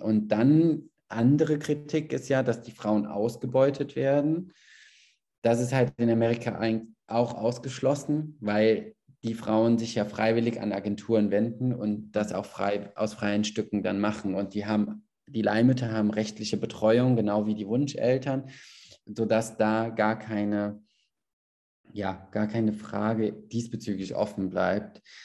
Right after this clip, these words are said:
dass sie das nicht aus freien Stücken macht. Die Frauen sind ganz normale, liebenswerte Frauen, die vielleicht auch sagen, ich bin gerne schwanger,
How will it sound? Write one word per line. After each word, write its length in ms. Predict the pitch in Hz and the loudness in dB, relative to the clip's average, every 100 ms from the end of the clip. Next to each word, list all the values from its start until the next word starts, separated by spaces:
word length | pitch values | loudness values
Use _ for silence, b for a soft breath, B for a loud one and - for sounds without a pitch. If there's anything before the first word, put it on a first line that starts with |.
| B - | B -8
dass 160 | 101 | -6
sie 120 | - | -4
das 200 | 104 95 | -4 -2
nicht 240 | 104 104 - | -2 -2 0
aus 420 | 98 101 - - | -2 -2 -6 -20
freien 600 | - - 101 104 104 101 | -16 -6 0 0 0 -2
Stücken 500 | - 107 - 98 95 | -6 -10 -8 -4 -2
macht. 480 | 95 95 - - _ B B B B | -2 -6 -12 -20 _ B B B B
Die 100 | - | -4
Frauen 360 | 123 101 110 156 | -2 2 4 4
sind 160 | 170 165 | 2 2
ganz 400 | 143 147 147 143 | 2 0 0 2
normale, 560 | 139 139 143 139 139 | 4 6 4 4 0
liebenswerte 540 | 117 117 135 123 117 - | -2 -2 0 0 0 -2
Frauen, 400 | - 98 110 127 | -6 -2 0 0
die 120 | 98 | -4
vielleicht 360 | 95 117 131 123 | -2 0 0 0
auch 100 | 117 | -2
sagen, 280 | 120 117 120 | 0 0 0
ich 160 | 113 | -6
bin 140 | - 120 | -6 -2
gerne 240 | 107 110 | 0 -2
schwanger, 580 | 104 98 101 117 151 | -2 -4 -2 0 -2